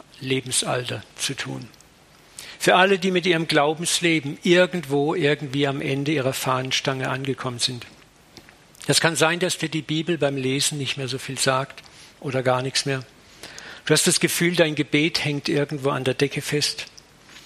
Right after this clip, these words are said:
Du begreifst langsam, dass moralische Fehler und Fehlverhalten sich hartnäckig in deinem Leben festbeißen. Du hast schon alles versucht und das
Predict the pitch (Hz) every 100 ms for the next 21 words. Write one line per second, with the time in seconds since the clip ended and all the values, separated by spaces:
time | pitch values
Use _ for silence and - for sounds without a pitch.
0 | - - - - - 147 156 - 156 170
1 | - 160 165 - 175 151 - 151 139 139
2 | 147 147 - - 151 147 151 156 143 -
3 | 143 147 - 143 147 147 147 143 - -
4 | 151 151 - 160 151 147 - 165 143 139
5 | 135 139 135 127 - 147 - 156 143 139
6 | 147 131 147 131 - - 147 160 - -
7 | 139 143 156 - 170 135 - - - -
8 | - -